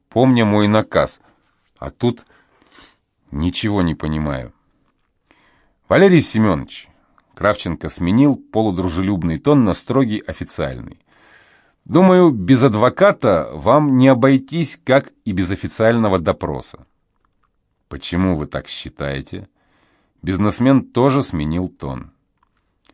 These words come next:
«Потому что у нас к вам слишком много вопросов,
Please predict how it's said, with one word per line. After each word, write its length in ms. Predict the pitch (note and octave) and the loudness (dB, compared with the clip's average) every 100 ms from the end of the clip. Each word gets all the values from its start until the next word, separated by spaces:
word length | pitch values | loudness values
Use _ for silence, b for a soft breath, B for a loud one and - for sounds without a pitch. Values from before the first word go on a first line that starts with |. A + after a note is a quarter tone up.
| _ _ _ _ | _ _ _ _
«Потому 280 | - D#2 A2+ | -8 0 2
что 300 | C#3 - F3 | 2 4 4
у 240 | - C3 B2+ | 4 2 4
нас 440 | B2+ D#3+ - - - | 6 4 2 -8 -10
к 80 | |
вам 240 | F2+ A#2 C3+ | 0 4 4
слишком 460 | A#2+ C3 - C3+ | 2 0 0 0
много 480 | C3 C3 D3+ D#3 G2 | 4 4 4 4 2
вопросов, 800 | E2 D#2+ A2+ C3+ D#3 - C#2+ _ | 0 -2 0 0 0 -4 -14 _